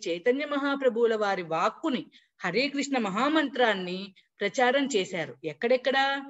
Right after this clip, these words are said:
నిర్విశేషవాదులతో, శూన్యవాదులతో, అంటే జన్మ తర్వాత ఇంకే ఉండదని, చావు తర్వాత ఇంకే ఉండదని, భగవంతుడు, భగవంతుడికి రూపము లేదని, ఆ, ఇలా వాదించే వాళ్ళు ఉంటారు కదా, వాళ్ళతో నిండి ఉన్న పాశ్చాత్య దేశాలను కూడా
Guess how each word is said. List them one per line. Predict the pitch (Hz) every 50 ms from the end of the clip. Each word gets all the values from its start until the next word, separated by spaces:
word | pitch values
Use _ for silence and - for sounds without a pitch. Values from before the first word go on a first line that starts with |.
| 277 - - - - - -
నిర్విశేషవాదులతో, | 190 196 190 208 269 294 294 311 302 311 311 311 339 311 311 302 285 226 254 247 247 233 - 233 220 220
శూన్యవాదులతో, | 220 - 226 214 220 247 277 294 294 277 262 247 233 202 226 214 208 214 214 196 196 190 - -
అంటే | 190 214 190 277 254 220 220 226 - - - - - - _ -
జన్మ | 190 220 233 240 262
తర్వాత | 262 262 262 247 233 247 254 254 262
ఇంకే | 262 247 240 - 240 240
ఉండదని, | 247 226 220 220 226 220 226 214 214 208 214 214 - -
చావు | 233 214 233 247
తర్వాత | 254 254 233 233 240 247 247 247
ఇంకే | 220 214 214 226 233
ఉండదని, | 240 214 202 202 220 208 214 214 208 202 208 202 214 _ _ _ _ _ -
భగవంతుడు, | 175 190 185 220 247 269 269 262 254 269 269 262 240 240 233 233
భగవంతుడికి | 226 190 208 202 196 233 247 262 262 254 269 233 247 - 247
రూపము | 196 202 226 247 233 - 285 262 254
లేదని, | 226 208 202 208 208 233 226 214 208 208 208 226 - _ _ _ _ _ _ - 208
ఆ, | 202 202 208
ఇలా | - 247 240 269 277 269
వాదించే | 233 240 226 240 220 277 277 277 277 269
వాళ్ళు | 247 247 226 220 202
ఉంటారు | 202 180 - 196 180 170
కదా, | - 170 170 185 175
వాళ్ళతో | 156 165 180 190 214 240 269 285 285 285 330 320
నిండి | 294 254 240 247 254 285 302
ఉన్న | 294 277 254 269 285
పాశ్చాత్య | 285 - 220 202 226 233 - - - - 302 294 294 294 - - 294
దేశాలను | 233 247 240 240 247 - 277 254 262 254 247 247 226
కూడా | - 220 214 208 214 262 320 370